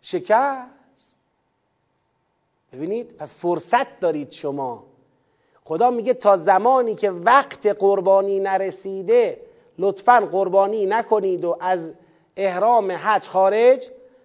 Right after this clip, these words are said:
نشوید، وقتش که رسید انشاءالله. حالا این احکامش،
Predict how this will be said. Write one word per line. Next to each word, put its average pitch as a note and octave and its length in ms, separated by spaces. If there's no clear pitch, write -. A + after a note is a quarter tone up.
نشوید، A3 1200
وقتش F#3 520
که F3 100
رسید E3 360
انشاءالله. D3 800
حالا F3+ 200
این G3+ 180
احکامش، E3+ 680